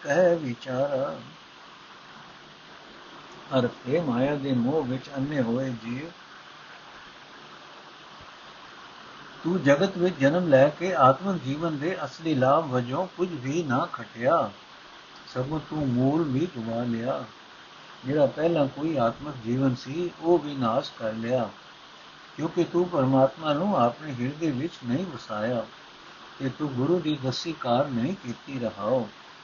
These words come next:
ਹੇ ਅੰਨੇ ਜੀਵ, ਹੁਣ ਬੁਢੇਪੇ ਵਿੱਚ ਤੇਰੀ ਤੋਰ ਬੇਢੱਬੀ ਹੋ ਚੁੱਕੀ ਹੈ, ਤੇਰੇ ਪੈਰ ਹੱਥ ਢਿਲਕ ਪਏ ਹਨ,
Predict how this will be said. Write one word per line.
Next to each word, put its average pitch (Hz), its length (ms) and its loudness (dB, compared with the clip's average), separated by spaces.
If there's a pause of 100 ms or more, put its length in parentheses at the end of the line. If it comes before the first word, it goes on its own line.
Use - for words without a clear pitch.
(760)
ਹੇ 170 160 2
ਅੰਨੇ 151 260 0
ਜੀਵ, 151 400 0 (460)
ਹੁਣ 175 140 2
ਬੁਢੇਪੇ 135 520 2
ਵਿੱਚ 156 220 0 (140)
ਤੇਰੀ 147 380 0
ਤੋਰ 151 340 -2 (1200)
ਬੇਢੱਬੀ 135 580 2
ਹੋ 127 160 2
ਚੁੱਕੀ 131 420 -8
ਹੈ, 139 280 2 (460)
ਤੇਰੇ 151 240 0
ਪੈਰ 143 420 4
ਹੱਥ 127 280 2 (800)
ਢਿਲਕ 143 260 4 (120)
ਪਏ 127 180 4
ਹਨ, 135 280 2